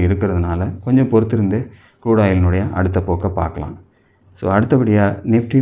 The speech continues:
மற்றும் அதனுடைய செக்டார்ஸ்களை பத்தி பார்த்துடலாமா? Nifty இருபத்தி நாலாயிரத்தி நானூத்தி இருபத்தி ஆறு அப்படிங்கிற லெவல்ல க்ளோஸ் ஆயிருக்கு. இருபத்தி நாலாயிரத்தி அறுநூத்தி பத்துக்கு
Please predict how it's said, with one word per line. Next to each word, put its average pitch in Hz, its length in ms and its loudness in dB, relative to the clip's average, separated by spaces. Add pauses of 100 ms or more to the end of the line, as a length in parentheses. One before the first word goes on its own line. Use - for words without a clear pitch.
மற்றும் 98 320 -2
அதனுடைய 90 340 0
செக்டார்ஸ்களை 104 480 -2
பத்தி 92 180 -4
பார்த்துடலாமா? 92 440 -6 (460)
Nifty 113 400 4 (340)
இருபத்தி 127 360 2
நாலாயிரத்தி 117 580 0 (220)
நானூத்தி 120 500 0 (160)
இருபத்தி 98 360 2 (100)
ஆறு 87 180 0 (160)
அப்படிங்கிற 90 460 0
லெவல்ல 92 320 2
க்ளோஸ் 98 260 -2
ஆயிருக்கு. 95 260 -2 (880)
இருபத்தி 147 400 4
நாலாயிரத்தி 107 580 2 (200)
அறுநூத்தி 107 380 2 (100)
பத்துக்கு 92 360 -4